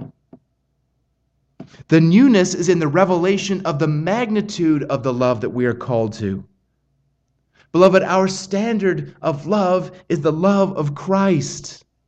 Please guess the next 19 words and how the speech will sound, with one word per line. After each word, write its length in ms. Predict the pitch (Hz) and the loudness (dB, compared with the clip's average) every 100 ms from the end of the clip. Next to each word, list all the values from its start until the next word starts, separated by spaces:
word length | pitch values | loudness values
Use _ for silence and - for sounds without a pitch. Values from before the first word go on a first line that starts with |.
| _ _ _ _ _ _ _ _ _ _ _ _ _ _ - | _ _ _ _ _ _ _ _ _ _ _ _ _ _ 0
This 180 | 170 233 | 2 2
is 120 | 240 | 0
the 120 | 185 175 | 2 6
love 400 | 190 220 202 170 | 8 10 8 6
of 300 | 175 151 156 | 0 -2 0
one 240 | 214 214 | 2 2
who 140 | 190 | 0
did 140 | 185 185 | 0 0
not 260 | 190 226 | 0 0
just 200 | 214 190 | -2 -4
humble 340 | - 202 220 226 | -2 -2 2 2
himself 920 | 208 196 - 180 180 165 - - - | 2 0 0 2 2 -2 -14 -20 -14
to 140 | - 190 | 0 0
wash 600 | 151 190 208 214 - - - _ | 2 0 2 0 -2 -12 -20 _
the 120 | - 170 | -2 -2
feet 480 | - 226 214 - - - _ _ | 0 -2 0 -4 -14 -20 _ _
of 420 | 180 180 - - - | 6 6 6 -8 4
his 160 | 185 | 4
disciples, 1040 | 185 180 - 185 208 208 139 95 - - | 6 2 2 0 0 0 -4 -4 -12 -16